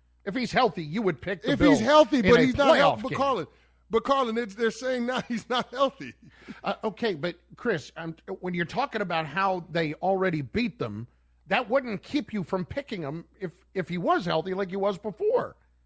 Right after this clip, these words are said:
Speaker 1: That's all I'm saying. And if he, if this is something that he could play through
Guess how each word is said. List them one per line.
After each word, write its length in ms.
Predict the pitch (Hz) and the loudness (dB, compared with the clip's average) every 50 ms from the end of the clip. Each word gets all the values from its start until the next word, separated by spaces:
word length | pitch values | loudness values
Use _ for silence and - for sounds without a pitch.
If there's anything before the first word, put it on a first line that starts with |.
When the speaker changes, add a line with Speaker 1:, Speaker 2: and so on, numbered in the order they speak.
| _ _ _ | _ _ _
Speaker 1:
That's 200 | 233 302 - - | -2 -2 2 2
all 180 | 339 254 208 160 | 2 4 2 2
I'm 100 | 139 123 | 0 0
saying. 460 | - - 285 349 339 254 190 156 135 - - - - _ - | 0 0 2 2 2 0 -2 -4 -6 -8 -14 -20 -20 _ -4
And 300 | 196 202 196 196 190 - - _ _ _ _ _ _ _ - | -2 0 0 0 -2 -6 -12 _ _ _ _ _ _ _ -2
if 200 | 214 220 - - | -2 -2 -2 -2
he, 220 | - 220 285 302 - - | -4 -4 -4 -4 -2 -4
if 180 | 185 190 - - | -4 -6 -2 0
this 240 | 226 240 247 - | 0 0 0 -2
is 100 | 247 196 | -6 -6
something 380 | - - 226 220 - 226 214 202 | -2 -2 -2 -2 -2 -6 -6 -2
that 140 | 185 180 170 | -2 0 0
he 160 | 151 180 196 | 0 -2 -2
could 220 | - - 170 131 - | -2 -4 -4 -4 -4
play 260 | - 170 175 214 247 | -2 0 0 0 0
through 400 | - - 240 269 311 330 330 | -2 -2 -2 -2 -2 -2 -4